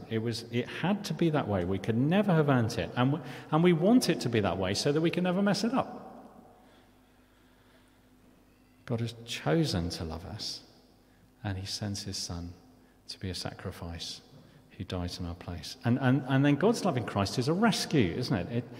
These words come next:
maybe the grass looks greener on the other side, um, from time to time, but on the last day, God will keep us safe while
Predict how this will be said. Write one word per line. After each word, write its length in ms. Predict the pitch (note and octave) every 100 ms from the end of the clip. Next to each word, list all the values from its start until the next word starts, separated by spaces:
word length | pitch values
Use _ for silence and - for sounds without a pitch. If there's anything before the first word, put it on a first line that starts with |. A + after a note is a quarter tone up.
| - - - - - - - - _ _
maybe 220 | D3+ F#3+ F#3+
the 60 |
grass 340 | F#3+ F#3+ F3 F3
looks 140 | C#3
greener 340 | D#3+ E3+ E3
on 100 | D#3
the 80 | D3
other 140 | D3+ C#3+
side, 420 | D#3+ B2 F2+ F#2 - -
um, 400 | G#2 G#2+ G#2+ A2+ - - -
from 140 | A2
time 200 | A#2 G#2+
to 120 | G2+
time, 180 | G#2 F#2+
but 80 | G2
on 140 | A2
the 80 | A2+
last 320 | B2 C3 -
day, 200 | G2+ F2 -
God 160 | G#2+
will 80 | G#2+
keep 320 | - B2+ A#2
us 100 | A2+
safe 340 | - F#2 E2+ F#2+
while 200 | F2+